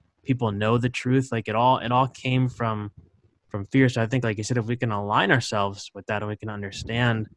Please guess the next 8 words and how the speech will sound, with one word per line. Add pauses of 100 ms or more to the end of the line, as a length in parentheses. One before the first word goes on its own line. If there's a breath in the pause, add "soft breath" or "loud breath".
(520)
where
it's
coming
from
in
the
other
person,